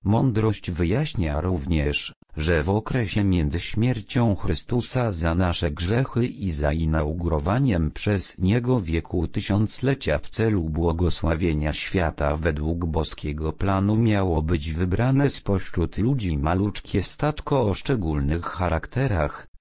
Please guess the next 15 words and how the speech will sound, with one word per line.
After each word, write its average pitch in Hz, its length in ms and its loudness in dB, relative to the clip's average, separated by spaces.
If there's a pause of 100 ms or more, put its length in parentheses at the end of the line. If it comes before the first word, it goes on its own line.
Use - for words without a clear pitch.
odznaczających 90 1120 0
się - 180 -4
szczególną 76 760 0
wiernością 92 800 0
względem 101 800 2
sprawiedliwości, 85 1160 -2 (220)
prawdy, 80 640 0 (240)
Boga 87 520 2 (120)
i 85 160 0
wszystkich 120 680 -6
będących 90 840 0
z 87 180 -2
Nim 85 320 4
w 85 120 -4
zgodzie. 76 520 -2